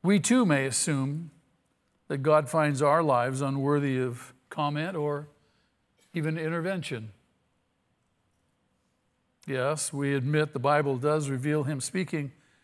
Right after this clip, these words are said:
but to prophets and kings, apostles, other important people, but would he really have anything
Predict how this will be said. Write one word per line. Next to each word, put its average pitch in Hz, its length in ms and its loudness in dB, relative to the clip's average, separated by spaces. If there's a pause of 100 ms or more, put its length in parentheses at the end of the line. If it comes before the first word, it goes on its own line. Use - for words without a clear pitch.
(880)
but 165 140 -8
to 143 80 -10
prophets 170 720 -2
and 131 220 -6
kings, 180 840 -2
apostles, 170 1040 -2 (720)
other 170 260 4
important 165 400 0
people, 175 420 0 (280)
but 185 100 6
would 180 200 4
he 175 140 4
really 208 300 4
have 185 240 4
anything 202 600 0